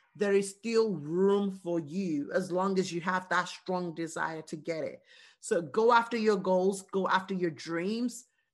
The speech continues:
Don't give up, stay persistent, and you will get this job of yours. And for others out there who are also desiring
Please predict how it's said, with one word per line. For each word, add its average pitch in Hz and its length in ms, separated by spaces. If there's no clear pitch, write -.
Don't 208 340
give 196 280
up, 254 280
stay 233 480
persistent, 226 920
and 185 180
you 180 200
will 170 380
get 180 400
this - 520
job 170 280
of 185 140
yours. - 440
And 262 160
for 277 200
others 381 340
out 247 380
there 190 240
who 247 180
are 226 100
also 190 760
desiring 196 1000